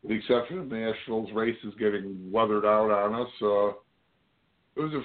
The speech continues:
successful weekend. We met a lot of great people, uh, had some, uh, great situations to be in. Uh, thank you, Venturinis. Thank you, Randy LaJoy. Thank you, Eric Haley,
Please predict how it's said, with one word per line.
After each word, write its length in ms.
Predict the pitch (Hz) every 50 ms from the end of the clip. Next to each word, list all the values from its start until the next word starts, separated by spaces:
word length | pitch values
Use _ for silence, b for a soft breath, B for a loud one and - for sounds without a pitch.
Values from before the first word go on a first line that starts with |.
| - -
successful 580 | - 127 - - 147 143 139 139 - 151 135 123
weekend. 400 | 127 135 135 135 135 135 131 123
We 60 | 120
met 140 | 110 113 107
a 60 | 104
lot 220 | 107 107 110 110 110
of 80 | 92
great 280 | 87 110 110 110 107 -
people, 640 | - 113 110 107 - 107 104 104 104 104 104 104 - - _ _ -
uh, 420 | 76 80 78 78 78 78 78 78 76 - 104
had 120 | 104 98 - -
some, 380 | 92 92 95 92 90 90 87 - _ _ _ _ _ _ _ _ _ _ _ _ _ -
uh, 280 | - 69 69 69 73 73 76
great 240 | 76 110 123 123 123 123 -
situations 680 | 123 113 - - 123 120 123 120 120 - 120 117 107 - 120
to 80 | 117
be 280 | 104 113 113 113 113 113
in. 340 | 110 110 110 110 110 107 101 92
Uh, 640 | 87 85 82 82 85 85 85 85 85 85 82 80 78 76 80 _ _ _ _ -
thank 240 | 123 120 120 110 127
you, 80 | 113
Venturinis. 760 | 107 113 117 113 113 - 123 120 117 117 117 120 120 120 120 117 - - _ _ _ _ _ -
Thank 240 | - 117 117 113 -
you, 120 | 120 113
Randy 340 | 110 117 113 113 110 110 113
LaJoy. 760 | 110 110 110 104 98 104 110 110 110 110 107 107 107 107 107 - _ _ _ _ _ B B B B B B -
Thank 220 | 127 123 123 123 123
you, 200 | 123 123 120 117
Eric 400 | 117 120 117 117 117 120 120 - -
Haley, 520 | 127 123 123 123 120 117 117 120 123 123